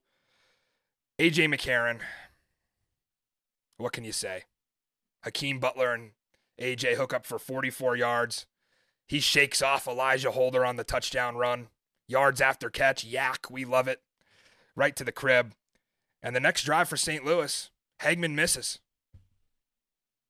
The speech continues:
Field goal was out of his range from fifty, but Seattle again with a chance to finally close a game out.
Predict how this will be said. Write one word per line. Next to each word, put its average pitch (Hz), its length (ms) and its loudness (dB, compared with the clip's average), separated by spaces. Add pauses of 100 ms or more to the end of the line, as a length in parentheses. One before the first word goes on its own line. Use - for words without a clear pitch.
(600)
Field 160 240 0
goal 151 140 2
was 139 100 -2
out 151 140 4
of 143 80 -4
his 131 120 -6
range 156 540 -2
from 127 160 -12
fifty, 147 480 -2 (640)
but 131 200 2 (280)
Seattle 151 540 4
again 156 420 0 (1200)
with 139 160 -4
a 135 60 -2
chance 160 580 -2 (320)
to 127 100 -4
finally 160 440 0
close 156 300 -4
a 151 60 -6
game 151 280 -6
out. 101 220 -6